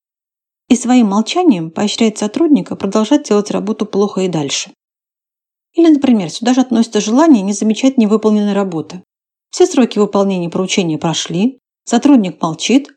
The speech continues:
а руководитель тоже не спрашивает о результатах. Не спрашивает потому, что знает, работа не сделана.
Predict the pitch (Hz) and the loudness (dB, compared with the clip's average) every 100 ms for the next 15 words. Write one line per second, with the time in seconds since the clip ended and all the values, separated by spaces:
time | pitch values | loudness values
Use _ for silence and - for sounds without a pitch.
0 | _ - 196 196 202 247 302 285 277 208 | _ -2 -2 0 0 0 0 0 2 0
1 | 170 160 - 170 160 160 175 165 175 170 | 0 -6 -6 -6 -6 -8 -6 -6 -6 -6
2 | 143 - - _ _ _ _ 247 269 - | -8 -10 -20 _ _ _ _ 2 2 2
3 | 226 - 175 190 196 240 320 359 - - | -2 -2 -6 -4 2 4 4 0 -8 -2
4 | 269 233 220 165 143 _ - 220 226 233 | 2 4 2 0 -8 _ -4 0 0 0
5 | 220 220 208 226 180 151 156 | 0 0 0 0 0 -4 -8